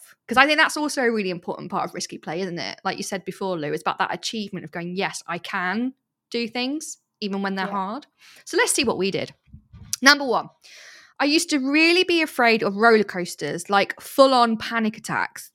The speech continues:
Speaker 1: That was until I actually went on one. <laughs> And that fear had totally gone, and I actually love them. Number two is, I'm not great with heights at all.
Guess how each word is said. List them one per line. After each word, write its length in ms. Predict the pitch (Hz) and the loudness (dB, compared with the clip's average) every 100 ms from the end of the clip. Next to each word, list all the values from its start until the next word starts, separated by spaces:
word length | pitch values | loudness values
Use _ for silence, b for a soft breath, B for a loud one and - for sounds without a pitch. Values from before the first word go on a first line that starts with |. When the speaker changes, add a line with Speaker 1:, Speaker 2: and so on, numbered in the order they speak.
| - | 0
Speaker 1:
That 260 | 254 339 208 | 4 4 2
was 400 | 196 175 180 - _ _ 202 | 2 2 -2 -8 _ _ -2
until 380 | 208 - 233 | 0 2 4
I 100 | 214 | 8
actually 380 | 233 - - 240 | 8 6 2 0
went 220 | 262 466 | 4 6
on 160 | 311 233 | 6 4
one. 360 | 202 170 175 220 | 2 0 -2 2
<laughs> 320 | 311 - 302 | 2 2 -2
And 80 | 247 | 0
that 140 | 294 - | 0 0
fear 260 | 277 262 | 0 0
had 140 | 254 226 | 0 0
totally 340 | - 370 220 | 2 2 0
gone, 240 | 214 190 190 | 0 0 0
and 100 | 185 | 0
I 40 | |
actually 320 | 175 - 208 214 | -4 -4 -4 4
love 240 | 285 339 | 4 4
them. 260 | 202 - - _ - B B B B B B B B _ | 0 -4 -6 _ -18 B B B B B B B B _
Number 600 | 220 233 233 226 226 226 220 | 2 6 6 8 10 10 6
two 380 | - 320 294 240 | 2 2 4 4
is, 280 | 190 180 - _ _ _ _ - | 4 0 -2 _ _ _ _ 2
I'm 180 | 254 302 | 4 6
not 220 | 339 294 | 6 6
great 300 | 311 262 - | 4 4 2
with 120 | 240 | -2
heights 400 | - 214 202 - | -2 2 0 0
at 140 | 208 247 | -2 2
all. 400 | 208 214 311 | 4 4 0